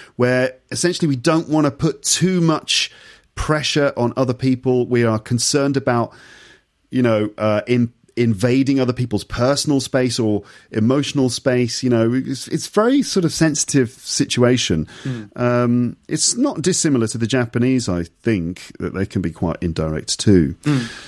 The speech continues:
Speaker 1: So maybe that's it, that, that it's self-consciousness and, and you, as you said, like, you can't help seeing yourself. You, like, you just see yourself standing there. You don't know where to put your hands and so on.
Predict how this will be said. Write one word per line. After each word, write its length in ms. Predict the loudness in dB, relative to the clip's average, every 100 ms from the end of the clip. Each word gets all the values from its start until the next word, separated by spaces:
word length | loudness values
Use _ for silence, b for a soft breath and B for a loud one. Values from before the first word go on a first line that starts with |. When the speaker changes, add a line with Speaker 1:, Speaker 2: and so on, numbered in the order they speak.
| B -10
Speaker 1:
So 240 | -4 0
maybe 260 | 2 2 2
that's 300 | 0 -2 -4
it, 200 | -4 -2
that, 180 | -4 -2
that 80 | -2
it's 140 | -2
self-consciousness 1300 | 0 0 -2 -2 -2 0 -2 -2 -4 -4 -4 -6 -4
and, 340 | -2 0 -2 -4
and 260 | -2 0 0
you, 280 | -4 -8 -4
as 160 | -2 0
you 60 | 0
said, 260 | 0 2
like, 200 | 0 0
you 100 | -4
can't 260 | 0 0 2
help 240 | 0 0
seeing 540 | -2 -2 2 2 2 0
yourself. 500 | 0 0 -2 -2 -2
You, 180 | 0
like, 220 | 2 0 0
you 140 | -6
just 220 | -4 -2 0
see 80 |
yourself 360 | 0 0 0 -2
standing 440 | -2 0 2 2
there. 160 | 0 -2
You 80 | -2
don't 140 | 0
know 100 | 0
where 120 | 0 -2
to 80 |
put 160 | -2 -2
your 100 | -2
hands 300 | -4 -4 -4
and 100 | -4
so 180 | -4 -4
on. 140 | -6